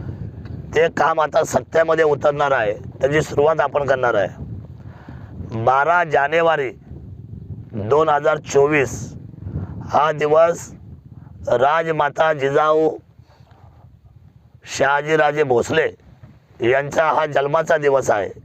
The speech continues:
जयंतीचा दिवस आहे. आणि विशेष म्हणजे आपले युग पुरुष ज्यांनी भारताच्या आचार विचाराची संस्कृती जगापुढे मांडली,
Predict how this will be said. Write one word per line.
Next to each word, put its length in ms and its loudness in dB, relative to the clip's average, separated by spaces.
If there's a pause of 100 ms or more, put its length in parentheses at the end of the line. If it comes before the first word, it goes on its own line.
जयंतीचा 640 0
दिवस 320 0
आहे. 180 2 (1600)
आणि 160 0
विशेष 280 0
म्हणजे 300 2
आपले 340 0
युग 200 2 (100)
पुरुष 340 2 (640)
ज्यांनी 400 0
भारताच्या 760 0 (1000)
आचार 440 2
विचाराची 560 2
संस्कृती 520 2
जगापुढे 480 2
मांडली, 400 0